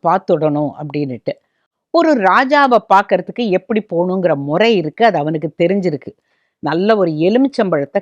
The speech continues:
கையில வச்சுட்டான். கூட்டமான கூட்டம். திருமலை ராயன் சொல்லிட்டான், "இது பாருங்க, யாரோ ஒருத்தன் புதுசா வந்திருக்கான், அவனை உள்ள விடாத" அப்படின்னுட்டு. அப்பவும் அவன் அரசனை பார்த்து அரசேன்னு ஒரு சாத்து கும்-, கும்பிடு போட்டு ஒரு எலுமிச்சம்பழத்தை நீட்டுறான்.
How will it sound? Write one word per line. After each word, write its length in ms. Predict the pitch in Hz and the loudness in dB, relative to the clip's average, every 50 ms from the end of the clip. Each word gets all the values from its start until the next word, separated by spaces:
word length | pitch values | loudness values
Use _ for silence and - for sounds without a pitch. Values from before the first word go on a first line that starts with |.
| 202 - | -4 -2
கையில 300 | 156 175 190 185 160 143 | -2 0 0 0 -2 -2
வச்சுட்டான். 400 | 143 - - 165 - - - - _ _ _ _ _ _ _ _ _ _ _ _ _ | -6 -6 -6 -8 -8 -8 -12 -16 _ _ _ _ _ _ _ _ _ _ _ _ _
கூட்டமான 680 | - - 208 - - 240 240 247 247 254 277 294 311 302 | -6 -4 -4 0 2 2 2 2 0 0 0 -2 -2 -2
கூட்டம். 520 | - - 247 226 - - 240 262 285 - _ _ | -2 -2 -4 -2 0 0 -2 -2 -2 -8 _ _
திருமலை 380 | - 254 269 285 294 277 254 | 0 0 0 2 2 2 4
ராயன் 320 | 240 214 202 202 202 202 196 - | 4 4 4 2 2 -2 -4 -4
சொல்லிட்டான், 400 | 208 196 208 220 214 208 196 175 | -4 -2 0 0 0 0 -2 -4
"இது 100 | 165 175 | -4 -2
பாருங்க, 280 | 190 208 208 208 190 190 | 0 0 2 2 2 0
யாரோ 260 | 180 175 180 196 208 | 2 2 2 2 2
ஒருத்தன் 260 | 214 208 - 208 190 170 | 0 -2 -2 -4 -4 -4
புதுசா 360 | 196 196 214 208 - 202 196 | -4 -6 -4 -2 0 0 0
வந்திருக்கான், 340 | 190 185 190 185 190 220 214 | 0 -2 -4 -2 0 0 0
அவனை 220 | 196 185 180 170 | 0 0 -2 -2
உள்ள 260 | 165 165 185 208 208 | -2 -2 0 2 2
விடாத" 400 | 185 175 175 180 180 175 165 151 - - _ _ - 170 | 2 2 2 2 2 2 0 -4 -8 -12 _ _ -14 -14
அப்படின்னுட்டு. 520 | 156 - 165 165 160 151 135 - - - _ _ _ _ _ _ _ _ _ - 175 | -8 -4 -2 -2 0 -2 -2 -4 -8 -14 _ _ _ _ _ _ _ _ _ 0 0
அப்பவும் 800 | 220 - _ _ _ - 262 226 190 185 208 254 294 330 349 269 - _ _ _ _ _ _ _ _ _ _ _ _ _ | 0 0 _ _ _ 4 4 6 6 4 4 2 2 0 -4 -6 -10 _ _ _ _ _ _ _ _ _ _ _ _ _
அவன் 240 | _ - 170 175 170 | _ -4 -2 0 0
அரசனை 500 | 165 190 226 262 - 285 277 262 254 - | 2 2 0 0 0 0 0 0 0 0
பார்த்து 360 | - 247 262 254 - 302 277 | 2 0 0 2 2 2 4
அரசேன்னு 640 | 226 196 214 214 - 269 262 277 294 311 320 320 302 | 4 2 0 0 2 2 4 4 4 4 2 2 4
ஒரு 140 | 277 247 240 - | 4 4 4 2
சாத்து 220 | 226 214 202 202 190 190 | 0 -2 -2 -4 -2 -2
கும்-, 260 | 220 233 247 240 - | -2 0 -2 -4 -4
கும்பிடு 300 | - 269 277 294 302 285 | -2 0 2 4 4 4
போட்டு 240 | 254 269 269 262 302 | 4 4 4 4 2
ஒரு 120 | 285 262 | 2 4
எலுமிச்சம்பழத்தை 800 | 226 220 226 247 254 269 247 - 233 214 202 190 185 - - 269 | 4 4 4 4 2 2 2 2 2 4 4 4 4 4 0 0
நீட்டுறான். 420 | 220 190 196 190 196 - 165 - | 2 0 0 -2 -2 -4 -4 -4